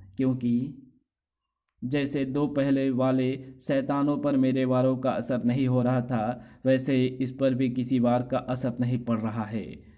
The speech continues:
वैसे ये शैतान है क्या मुसीबत, जो इस शख्स के कहने पर पता नहीं कहाँ से प्रकट होती हैं और कहाँ गायब हो जाती है? एक मिनट, इसने इस शैतान को बुलाते वक्त इसे जल्लाद के नाम से पुकारा था,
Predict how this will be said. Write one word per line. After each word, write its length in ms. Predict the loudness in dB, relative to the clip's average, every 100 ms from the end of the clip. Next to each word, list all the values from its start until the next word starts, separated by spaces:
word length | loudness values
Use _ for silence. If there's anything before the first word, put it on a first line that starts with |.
| _ -2
वैसे 540 | 0 2 0 -4 -6 -16 -4 0
ये 180 | 2
शैतान 500 | 2 0 0 0 0 -6 -16 0
है 180 | 2 4
क्या 220 | 2 4
मुसीबत, 680 | 4 2 0 -2 -2 -6 -12 -20 -8
जो 120 | -4 -2
इस 300 | -2 -4 -4
शख्स 280 | -4 -6
के 140 | -4 -2
कहने 340 | 0 2 2
पर 340 | 2 0 -2 -10 -6
पता 240 | -2 0 0
नहीं 200 | 0 0
कहाँ 260 | -2 -2
से 140 | -2 -4
प्रकट 440 | -2 -2 -2 0
होती 260 | -2 2 0
हैं 360 | 0 -4 -10
और 260 | -10 -6 -4
कहाँ 320 | -2 0 0
गायब 300 | 2 2 0
हो 60 | -4
जाती 360 | -4 -6 -8
है? 460 | -8 -10 -12 -16 -20 -18 -2
एक 260 | 0 0 0
मिनट, 460 | -2 -4 -12 -16 -20 -20 -10
इसने 260 | -8 -4 -4
इस 260 | -4 -4
शैतान 400 | -2 -2 0 -2
को 140 | -2 -2
बुलाते 480 | 0 2 0 0 0
वक्त 340 | 0 -2 -10 -12 -6
इसे 200 | -2 0
जल्लाद 520 | 0 2 2 0 0
के 100 | 0
नाम 200 | 2 2
से 160 | 0 -4
पुकारा 440 | -6 -8 -6 -6
था, 460 | -8 -10 -12 -16